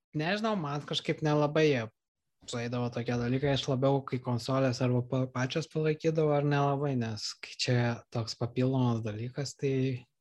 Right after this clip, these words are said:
kai ir žaidimų pasirinkimas būdavo mažesnis ir šiaip kažkaip ta visa išvystymas ne toks geras, kai tarkim man kur Nintendo šem keturi, kur gali rasti nemažai žaidimų, kurie pritaikyti ir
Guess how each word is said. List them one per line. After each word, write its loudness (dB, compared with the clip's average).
kai 0
ir 2
žaidimų 0
pasirinkimas -4
būdavo 0
mažesnis -4
ir -4
šiaip 0
kažkaip -8
ta 2
visa -4
išvystymas -4
ne -8
toks -8
geras, 0
kai -20
tarkim -4
man -2
kur -4
Nintendo 2
šem -2
keturi, -2
kur -2
gali 2
rasti -2
nemažai 2
žaidimų, -2
kurie 0
pritaikyti 0
ir -2